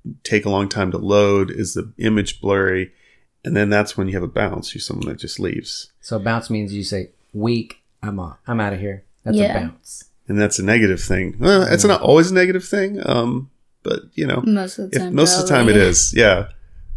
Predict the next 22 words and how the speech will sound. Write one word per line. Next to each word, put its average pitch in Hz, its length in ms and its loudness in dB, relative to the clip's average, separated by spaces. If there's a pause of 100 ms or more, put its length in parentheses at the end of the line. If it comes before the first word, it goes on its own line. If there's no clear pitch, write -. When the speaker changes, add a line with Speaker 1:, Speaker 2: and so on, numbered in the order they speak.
(160)
Speaker 1:
So - 240 6
it's 233 80 6
Speaker 3:
What 254 120 10
would 233 120 4
be, 233 140 2
like, 214 180 -4
a 196 60 -4
positive 202 580 -4
thing 226 180 -2
<laughs> 214 40 -2
out 240 180 2
of 202 120 -6
that? 208 300 -6 (1040)
Speaker 1:
So 123 200 6
a 110 40 -6
positive 151 640 4
thing 123 400 2
out 113 120 2
of 107 60 6
a 104 60 4
bounce. 104 360 2
Sometimes, 170 800 2